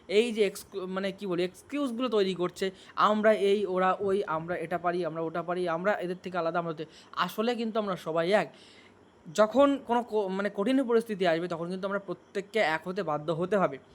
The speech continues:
বাদ বাকি যেটা চলছে সেটা হচ্ছে ড্রামা চলছে, রাজনৈতিক বিভিন্ন রকম ব্যাপার স্যাপার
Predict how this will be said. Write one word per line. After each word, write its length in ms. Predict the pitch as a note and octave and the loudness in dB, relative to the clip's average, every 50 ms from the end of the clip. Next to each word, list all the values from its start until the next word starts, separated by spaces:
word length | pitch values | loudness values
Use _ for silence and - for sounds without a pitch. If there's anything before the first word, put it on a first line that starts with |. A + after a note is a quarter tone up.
| - - - - - | -20 -20 -20 -4 2
বাদ 260 | D#3+ G3 A3+ A3 G3+ | 4 4 4 4 4
বাকি 240 | G#3 A#3+ A3+ G#3+ A#3+ | 2 2 2 0 -2
যেটা 220 | G#3+ G#3+ G3+ A#3 A3+ | -4 -2 -2 -2 0
চলছে 400 | A3+ A3 G#3+ A3 G#3+ - C4 B3+ | 2 2 2 2 2 0 -4 -4
সেটা 220 | B3 G3+ F3+ F3+ | -4 -4 -4 -6
হচ্ছে 200 | F3+ F3 - F#3 | -6 -6 -8 -8
ড্রামা 360 | E3+ D#3 E3+ E3 F3 F#3+ F#3+ | -2 0 0 2 2 0 0
চলছে, 380 | F#3 G3+ G3+ G3+ G3 - G#3+ A3+ - - - - - - | 0 -2 -2 -2 -4 -6 -10 -10 -12 -16 -20 -20 -4 0
রাজনৈতিক 680 | D3+ E3+ F3 F#3+ F3+ E3+ F#3+ G3 G3 F#3 F#3 A3 G3+ - - - - - - | 2 2 2 2 0 -2 -2 -2 -2 -2 -4 -8 -10 -10 -14 -20 -20 -12 -8
বিভিন্ন 280 | E3 E3+ G3 G3+ G#3 G3+ | -4 -4 0 2 2 2
রকম 260 | G#3 G3+ G3+ G#3+ G3+ | 2 2 2 0 0
ব্যাপার 220 | F#3 F3 F3 F3 | 0 0 0 0
স্যাপার 260 | E3+ - F#3 F3+ F#3 | -2 0 0 0 0